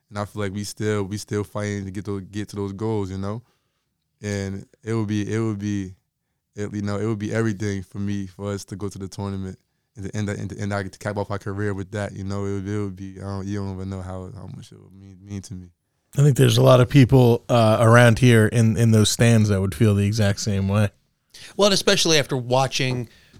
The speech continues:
Speaker 3: yours and George's growth, right, over the years. And, and these fans, uh, you know, before the most recent game, I ran out, grabbed a quick bite, you know, ran into a few fans, right? And, and they're having dinner, you know, in a restaurant, waiting to go to the game, and all they do is talk about the group,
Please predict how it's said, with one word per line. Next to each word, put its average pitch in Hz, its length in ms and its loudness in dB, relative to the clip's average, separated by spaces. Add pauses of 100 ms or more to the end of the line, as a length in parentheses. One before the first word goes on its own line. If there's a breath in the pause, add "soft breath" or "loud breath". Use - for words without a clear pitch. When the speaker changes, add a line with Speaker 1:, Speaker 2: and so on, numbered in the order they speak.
Speaker 3:
yours 135 560 2
and 123 120 -4
George's 113 380 -4
growth, - 580 -10
right, 117 240 0
over 127 280 -2
the 113 120 -6
years. 117 380 -2
And, 120 160 -6
and 131 160 -4
these 131 180 -2
fans, 139 360 0
uh, 127 80 -4 (100)
you 143 100 -6
know, 123 140 -4
before 123 440 -4 (500 loud breath)
the 151 60 -6
most 143 200 0
recent 135 340 0
game, 131 480 0
I 127 120 2
ran 120 260 0
out, 117 280 0
grabbed 120 220 0
a 120 40 -6
quick - 280 -8
bite, 120 460 0
you 127 100 -8
know, 117 100 -4
ran 123 260 -2
into 120 140 -4
a 110 60 -6
few 120 220 -6
fans, 110 520 -4
right? 123 240 2
And, 131 260 -2
and 139 180 0
they're 147 320 4 (180)
having 131 380 0
dinner, 147 400 2 (440 soft breath)
you 135 120 -6
know, 120 60 0
in 120 80 0
a 147 60 0
restaurant, 135 380 0
waiting 127 180 -2
to 143 40 -6
go 143 140 2
to 147 60 0
the 143 100 0
game, 139 400 2
and 135 260 -2
all 139 160 4
they 147 140 2
do 127 160 -2
is 117 80 -4
talk 113 240 -2
about 117 320 -2
the 120 60 -8
group, 110 360 -12